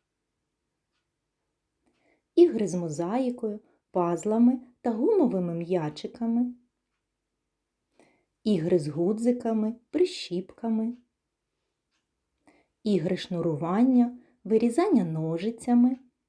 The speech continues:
ігри з крупами, піском, водою, конструктором, малювання, розфарбовування, штрихування.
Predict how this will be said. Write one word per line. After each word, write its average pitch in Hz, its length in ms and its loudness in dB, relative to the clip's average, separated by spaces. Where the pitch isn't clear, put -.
ігри 190 360 2
з - 120 -6
крупами, 214 760 0
піском, 233 920 -2
водою, 196 1000 0
конструктором, 247 1080 0
малювання, 185 960 0
розфарбовування, 247 1400 -2
штрихування. 170 1120 -2